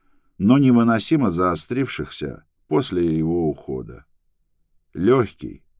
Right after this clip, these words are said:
почти неощутимый упрек. Есть должность хорошего русского в Нью-Йорке. Положен пентхаус и ведро, и корки. На это место назначили еврея.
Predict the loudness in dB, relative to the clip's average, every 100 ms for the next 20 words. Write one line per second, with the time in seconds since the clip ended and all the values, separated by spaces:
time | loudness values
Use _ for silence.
0 | _ -10 -8 -8 -4 -2 0 -2 -4 -6
1 | -8 -8 -4 -4 -4 -8 -10 -10 -10 -12
2 | _ _ _ _ _ _ _ _ _ _
3 | _ -12 0 4 4 2 2 4 4 2
4 | -2 -4 -2 0 0 -2 0 0 0 -2
5 | -2 -4 -4 -4 -4 -2 -2 -4 -10 -14
6 | -14 _ _ _ -2 0 2 2 0 2
7 | 2 0 -2 0 0 0 -2 -2 -2 2
8 | 2 2 0 -2 -4 0 -2 -4 -12 -14
9 | -16 _ _ _ -4 0 0 0 0 0
10 | -2 -2 -4 -4 -4 -2 -2 -2 -2 0
11 | 0 2 4 4 4 4 2 0 -6